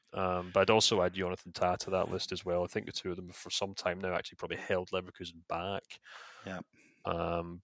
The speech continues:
Speaker 1: but it is what it is, I suppose, you know, and I guess no one really expected Leverkusen to go down to Munich and cause an upset, and they didn't.
Speaker 2: Well, I did think that if they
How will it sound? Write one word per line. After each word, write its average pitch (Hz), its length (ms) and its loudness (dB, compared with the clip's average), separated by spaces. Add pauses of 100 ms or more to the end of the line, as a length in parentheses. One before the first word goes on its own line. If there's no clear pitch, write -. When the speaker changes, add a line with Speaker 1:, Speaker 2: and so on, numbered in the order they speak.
Speaker 1:
but 95 220 8 (1500)
it 151 120 12
is 143 160 10
what 143 120 10
it 147 60 12
is, 165 160 12
I 135 60 10
suppose, 117 340 8
you 123 80 8
know, 120 160 10
and 113 200 4
I 107 60 -2
guess 127 220 6
no 120 80 6
one 120 100 6
really 117 160 6
expected 107 500 6
Leverkusen 101 540 4
to 95 100 -6
go 104 140 2
down 101 200 4
to - 120 -8
Munich 104 300 2
and 95 220 -4 (100)
cause 101 220 0
an 95 80 2
upset, 101 420 4
and 98 300 0
they 110 80 6
didn't. 180 340 4 (840)
Speaker 2:
Well, - 140 6 (100)
I 117 120 4
did 156 260 0
think 160 300 6
that 113 260 4 (240)
if - 180 -6
they 117 340 4